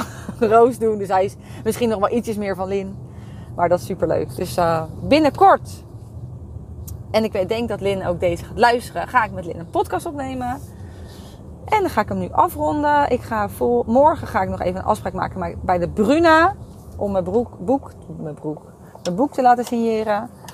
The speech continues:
En dat wordt, ja, hij zei ook wel, het is bijna vakantie. Dus het is een beetje balen dat, eh, dit uit, zo erg uitgelopen is. Want ik had heel graag maart gewild. Eh, toen werd het april, dat vond ik ook nog prima. Maar ja, nu is het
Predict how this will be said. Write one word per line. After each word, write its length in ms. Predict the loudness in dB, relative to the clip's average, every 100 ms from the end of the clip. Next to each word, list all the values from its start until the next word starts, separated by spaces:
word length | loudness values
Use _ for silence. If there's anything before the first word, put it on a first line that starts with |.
| -18 -14
En 220 | -4 -2 0
dat 140 | 2
wordt, 480 | 6 6 4 -2 -2
ja, 340 | 6 8 8 4 -2
hij 140 | 0
zei 200 | 4 6
ook 60 | 6
wel, 120 | 4
het 100 | 4
is 100 | 0
bijna 240 | 0 0
vakantie. 460 | -4 2 2 2 -2
Dus 140 | -6
het 80 | -2
is 100 | -2
een 240 | -2 -2 -2
beetje 240 | -2 -2
balen 640 | 4 6 6 6 4 4
dat, 300 | 4 2 0
eh, 80 | 0 2
dit 160 | 0 4
uit, 260 | 2 2
zo 260 | 4 6 6
erg 220 | 4 2
uitgelopen 520 | 2 0 2 0 0
is. 60 | -2
Want 120 | -2
ik 100 | -2
had 220 | 0 0
heel 260 | 0 0 0
graag 240 | 0 -4
maart 320 | -2 -2 -2
gewild. 560 | -4 0 2 0 -2 -10 -16 -16 -16 -14 -16 -12
Eh, 340 | -8 -8 -6 -8 -2
toen 140 | 0
werd 180 | 2 2
het 180 | 0 -2
april, 460 | -2 4 8 8
dat 100 | 6
vond 220 | 0 -4
ik 60 | 0
ook 80 | -2
nog 160 | -2
prima. 300 | -2 -2 0
Maar 140 | -2 -4
ja, 140 | -4
nu 100 | -2
is 120 | -4
het 140 | -6